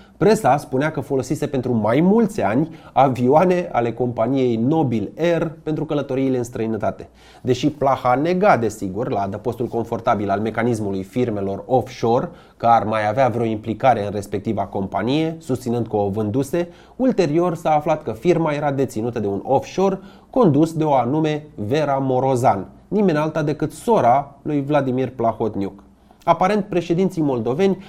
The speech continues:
vor avea apetență pentru acest tip de taxi aerian de lux, nu doar Voronin, ci și Igor Dodon, președinte între două mii șaisprezece și două mii douăzeci, fiind acuzat că folosise serviciile oferite generos de Plahotniuc cât timp a ocupat funcția.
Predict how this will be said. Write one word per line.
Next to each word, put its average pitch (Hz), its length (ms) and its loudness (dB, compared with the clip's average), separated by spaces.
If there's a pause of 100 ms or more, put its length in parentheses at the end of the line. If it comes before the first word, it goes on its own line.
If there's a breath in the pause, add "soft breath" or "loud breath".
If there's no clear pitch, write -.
(180 loud breath)
vor 151 180 0
avea 170 240 4
apetență 160 600 -2
pentru 101 240 -6
acest 110 280 -4
tip 117 260 -2
de 107 160 -4 (100)
taxi - 420 0
aerian 98 560 -2
de 95 80 -4
lux, 151 400 0 (280)
nu 180 160 4
doar 131 220 4
Voronin, 175 580 2
ci 165 160 -4
și 156 220 -2
Igor 135 260 0
Dodon, 151 540 -2 (260 loud breath)
președinte 143 480 0
între 135 180 -2
două 127 220 2
mii 113 100 0
șaisprezece 131 480 -4
și 101 80 -4
două 107 200 0
mii 107 120 -2
douăzeci, 104 480 -2 (240 loud breath)
fiind 214 260 2
acuzat 160 420 2
că 160 100 -4
folosise 143 460 -2
serviciile 123 580 -2
oferite 107 440 -2
generos 151 420 0
de 104 100 -4
Plahotniuc 120 800 0
cât - 200 -8
timp 151 400 0
a 151 120 -2
ocupat 127 440 -2
funcția. 90 460 -10